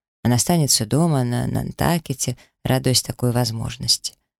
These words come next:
Оливия доходит до почтового ящика, открывает дверцу и вытаскивает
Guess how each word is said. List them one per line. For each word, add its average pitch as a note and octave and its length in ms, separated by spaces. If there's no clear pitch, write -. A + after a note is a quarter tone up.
Оливия A3+ 300
доходит D#3+ 400
до C3+ 80
почтового C#3 440
ящика, F3+ 540
открывает B2 480
дверцу D3+ 500
и A#2+ 40
вытаскивает B2 640